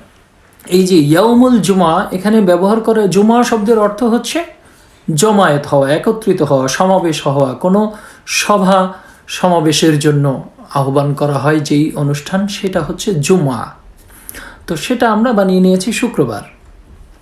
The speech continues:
যাই হোক, তো এই জমায়েতের দিনে যখন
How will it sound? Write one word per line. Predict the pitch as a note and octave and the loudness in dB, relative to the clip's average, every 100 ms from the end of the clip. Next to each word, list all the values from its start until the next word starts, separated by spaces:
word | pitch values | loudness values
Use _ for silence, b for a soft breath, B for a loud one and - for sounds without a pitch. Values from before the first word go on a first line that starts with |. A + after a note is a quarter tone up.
| _ - D3+ | _ -10 -4
যাই | C#3+ D#3 F#3+ | 0 2 2
হোক, | D#3+ D#3 B B B B B B B B - | 0 -2 B B B B B B B B 0
তো | F#3 F#3 F#3 F#3+ - _ _ - | 2 4 2 -2 -16 _ _ 0
এই | A#3 D4 | 4 4
জমায়েতের | A3+ G3 G3 A#3+ B3 - B3 G#3+ | 4 2 2 4 2 2 2 2
দিনে | G3+ G3+ A#3 | 2 4 2
যখন | F#3+ - A3 | 0 0 -2